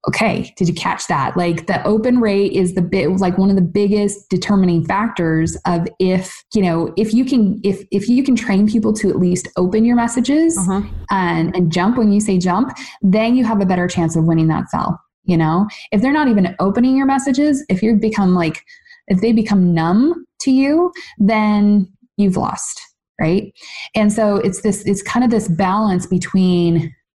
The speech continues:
Speaker 1: communication and over communication.
Speaker 2: Right.
Speaker 1: And that's why I like to use Messenger as a notification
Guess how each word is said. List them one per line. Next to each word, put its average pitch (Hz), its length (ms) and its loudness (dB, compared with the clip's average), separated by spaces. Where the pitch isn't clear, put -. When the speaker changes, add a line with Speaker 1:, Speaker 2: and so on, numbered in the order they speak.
Speaker 1:
communication 220 720 0
and 190 200 2
over 170 200 0
communication. - 800 -2
Speaker 2:
Right. 196 280 0
Speaker 1:
And 202 100 2
that's 208 160 0
why 214 140 0
I 190 160 -4
like 190 260 0
to - 120 -2
use 180 200 2
Messenger 165 640 0
as 156 340 -2
a - 60 -2
notification 165 1000 0